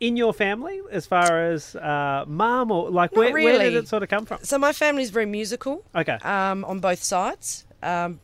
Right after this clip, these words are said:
Speaker 2: both my mum's side and my dad's side, um, singers, musos, um, which I love that as well. Um, but d-, dancing is obviously the, the thing that, um, I've just always had a bit of a,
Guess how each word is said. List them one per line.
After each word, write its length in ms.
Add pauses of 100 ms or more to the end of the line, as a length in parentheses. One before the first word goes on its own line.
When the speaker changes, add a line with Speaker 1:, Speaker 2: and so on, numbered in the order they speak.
Speaker 2:
both 300
my 100
mum's 680
side 360
and 160
my 100
dad's 280
side, 400
um, 560 (440)
singers, 640
musos, 880 (840)
um, 720 (500)
which 380
I 120
love 200
that 160
as 140
well. 340 (180)
Um, 640 (460)
but 140 (220)
d-, 140
dancing 500
is 340
obviously 400
the, 160 (100)
the 100
thing 260
that, 320
um, 380 (460)
I've 180
just 200
always 160
had 120
a 20
bit 120
of 100
a, 140